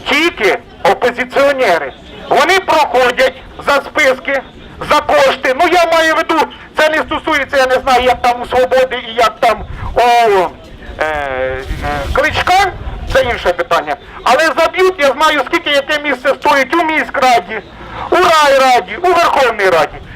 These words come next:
І тому, коли людина бере, ложить п'ять мільйонів чи сім, то питання, він не хоче бігати в футболці і кричать комусь «воля».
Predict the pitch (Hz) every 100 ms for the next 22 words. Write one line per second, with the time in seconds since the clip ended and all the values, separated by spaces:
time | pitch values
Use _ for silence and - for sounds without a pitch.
0 | - 339 370 392 381 359 359 359 359 359
1 | 339 330 339 339 339 294 330 - 330 330
2 | 330 330 359 349 269 190 240 190 - 214
3 | 156 135 - - - - 294 330 330 349
4 | 349 339 330 349 359 359 370 294 - 302
5 | 285 302 269 - - 339 349 - 349 269
6 | - 311 - 277 277 247 202 208 156 151